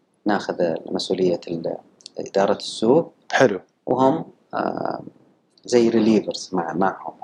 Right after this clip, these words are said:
Speaker 2: جميل.
Speaker 1: فكانت، فكانت، آه، مسؤولية. لما كملنا في الجامعة،
Speaker 2: مهم.
Speaker 1: أوكي،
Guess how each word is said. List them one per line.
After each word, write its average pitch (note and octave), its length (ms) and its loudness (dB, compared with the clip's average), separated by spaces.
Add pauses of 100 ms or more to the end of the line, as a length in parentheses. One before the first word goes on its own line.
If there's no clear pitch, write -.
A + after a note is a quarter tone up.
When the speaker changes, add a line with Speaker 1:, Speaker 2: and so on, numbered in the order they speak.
(140)
Speaker 2:
جميل. A#2+ 420 6 (1000)
Speaker 1:
فكانت، A#2+ 440 2
فكانت، A2 640 -4
آه، F#2 720 -6 (840)
مسؤولية. F2 440 -4
لما C3 260 2
كملنا A#2+ 420 2
في A2 60 -2
الجامعة، G#2+ 580 0 (240)
Speaker 2:
مهم. A#2+ 240 0 (160)
Speaker 1:
أوكي، A2+ 420 0